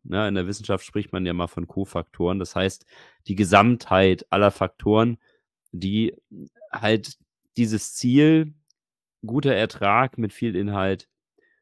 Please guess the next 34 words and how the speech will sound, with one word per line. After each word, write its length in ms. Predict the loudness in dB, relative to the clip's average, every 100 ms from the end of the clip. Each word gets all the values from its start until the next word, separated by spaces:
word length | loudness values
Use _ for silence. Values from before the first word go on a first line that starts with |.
| _ _
beeinflussen, 920 | -2 0 2 0 -2 -4 -6 -12 -12 _ -6
ja, 140 | -4
und 180 | -4 -4
möglichst 380 | -4 -6 -10 -4
langes 300 | -2 -2 -4
Leben. 280 | -6 -6 -10 _ _ _ _
Und 400 | 0 0 0 -8 _
das 240 | -4 -4 -4
ist 160 | -8
halt 260 | -2 0 0
eben 460 | -4 -4 -4 -6 -10 _ _ _ _ _ _ _
der 80 | -6
Punkt, 360 | 0 0 0 0
wo 160 | -2
wir 160 | 0 0
beide 300 | 2 2 0
sagen, 520 | 0 0 0 -2 -2
glaub 200 | -2 -2
ich, 80 | -4
schlussendlich, 800 | -6 -8 -6 -8 -4 -6 -6 -12
dass, 340 | -12 -10 -12
ähm, 420 | -8 -6 -6 -6 -8
so 160 | -6
eine 360 | -4 -2 -4 -6 _ _ _ _ _ _ _
Technik, 720 | 0 0 0 -2 -2 -6 _ _ _ _ _ _ _ _ _ _
ähm, 500 | 0 2 2 -2 -6 -12 _
am 140 | -8 -4
Ende 280 | 0 2 2
auch 140 | 0
nur 180 | 0 -2
ein 180 | -2 -4
Faktor 420 | -6 -6 -6 -4
sein 320 | -4 -4 -6
kann. 420 | -6 -8 -6 -10